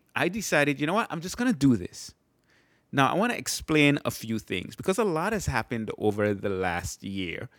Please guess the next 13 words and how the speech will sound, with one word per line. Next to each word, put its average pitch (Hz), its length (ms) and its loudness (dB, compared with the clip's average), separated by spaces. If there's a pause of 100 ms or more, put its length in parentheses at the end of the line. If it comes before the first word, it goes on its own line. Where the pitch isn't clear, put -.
(200)
I'm 131 120 -4
gonna 180 100 -4
explain 131 500 -4
some 127 280 -2
of 104 100 -2
that. - 220 -6 (560)
Now, 139 300 0 (120)
I've 196 340 0
been 185 260 0
doing 135 580 2 (320)
online 120 720 0
business 95 800 -2
since 113 560 -6